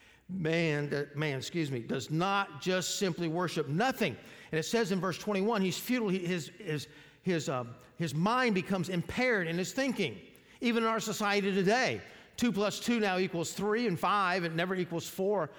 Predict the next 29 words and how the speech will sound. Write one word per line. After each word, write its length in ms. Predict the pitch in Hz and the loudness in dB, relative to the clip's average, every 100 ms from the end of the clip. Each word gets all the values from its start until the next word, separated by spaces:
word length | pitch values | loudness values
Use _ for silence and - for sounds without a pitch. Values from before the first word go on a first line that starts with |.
| - | -8
much 200 | 147 147 | -6 -4
anymore. 500 | 170 156 139 135 190 202 - - _ _ _ - | -2 -2 0 -2 -4 -8 -18 -20 _ _ _ -6
If 140 | 156 | -2
you, 100 | 196 | 0
you 220 | 185 190 | 0 0
believe 460 | 147 147 175 254 208 | -2 -2 0 2 2
in 100 | 180 | 0
truth, 480 | - 254 247 233 - - - - - | -2 0 2 0 -2 -12 -20 -12 -2
then 120 | 180 | 0
you're 120 | 170 | 2
laughed 380 | 160 233 233 165 | 2 2 0 -2
at. 300 | 120 151 226 - - - _ _ _ _ _ | -2 -2 -4 -10 -20 -20 _ _ _ _ _
"Their 100 | 202 | -4
foolish 340 | 190 247 247 190 | 0 2 2 0
heart 240 | 190 190 | 0 0
is 140 | 165 139 | 0 0
darkened," 520 | 165 240 254 214 180 | 2 2 2 0 0
the 60 | |
Bible 300 | 156 151 151 | 0 0 -2
says. 240 | 151 170 151 | -2 -2 0
There's 200 | 156 151 | 0 0
an 80 | 160 | 2
absence 520 | 196 277 214 185 - | 2 2 0 -4 -4
of 80 | 160 | -4
the 100 | 151 | -2
light 380 | 160 190 226 190 | 2 2 2 0
and 100 | 170 | -4
the 60 | |
true 480 | - - 190 202 | -4 -2 0 0